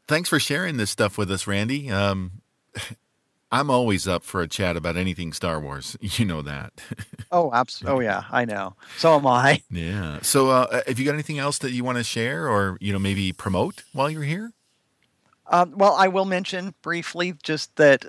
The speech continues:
Speaker 2: the twenty sixteen itineraries for Disney Cruise Line are out. They were just released in the last week or so.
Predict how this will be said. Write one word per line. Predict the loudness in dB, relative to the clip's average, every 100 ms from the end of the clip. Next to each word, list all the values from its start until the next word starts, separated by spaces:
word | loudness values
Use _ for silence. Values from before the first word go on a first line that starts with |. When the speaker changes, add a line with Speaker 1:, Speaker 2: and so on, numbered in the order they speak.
| -14
Speaker 2:
the | -8 -2 0 0 -2
twenty | -4 -2 0
sixteen | 0 -4 -2 2
itineraries | 2 2 2 4 2
for | -2 -4
Disney | -4 -2
Cruise | -2 2
Line | 2 0 -4 -12 -2
are | 0 0 -2
out. | 0 2 2
They | 0
were | 0
just | -2 -2 0
released | 0 0 -2
in | 0
the | 4
last | 4 2 -2
week | -6 -4
or | -6
so. | -2 -4 -4